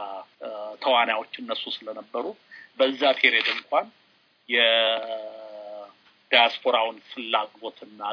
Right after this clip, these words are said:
ጥቅም አስመልክቶ ለምሳሌ የዚህ የዱዋል ሲቲዝንሺፕ ጥያቄ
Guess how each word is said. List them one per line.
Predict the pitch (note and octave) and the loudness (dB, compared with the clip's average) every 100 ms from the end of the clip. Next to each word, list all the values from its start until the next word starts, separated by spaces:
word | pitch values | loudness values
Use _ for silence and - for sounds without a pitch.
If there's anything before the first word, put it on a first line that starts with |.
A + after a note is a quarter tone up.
| - | -6
ጥቅም | C#3+ D#3 C3 | -2 0 2
አስመልክቶ | G#2 - A2 G2+ - - F#3 - _ - _ _ | 0 -4 -16 -14 -8 -4 -4 -4 _ -20 _ _
ለምሳሌ | D3 G#2+ - A2 G2 G#2 G2+ G#2 | 0 0 -2 -2 0 -4 -6 -6
የዚህ | A2 G2+ A2 - B2+ A2 G#2+ G#2+ G#2 G#2+ G#2 G2+ G2+ - - - - _ _ _ _ _ - - | -8 -8 -10 -4 -2 -2 -4 -6 -4 -2 -4 -8 -12 -16 -18 -12 -12 _ _ _ _ _ -14 -10
የዱዋል | B2 B2 A#2+ A2+ | -6 -2 0 0
ሲቲዝንሺፕ | - C3 A#2+ A2 G#2 - - | -4 -10 -8 -8 -2 -4 -4
ጥያቄ | - A2 G#2+ G2+ | -12 -4 -4 -6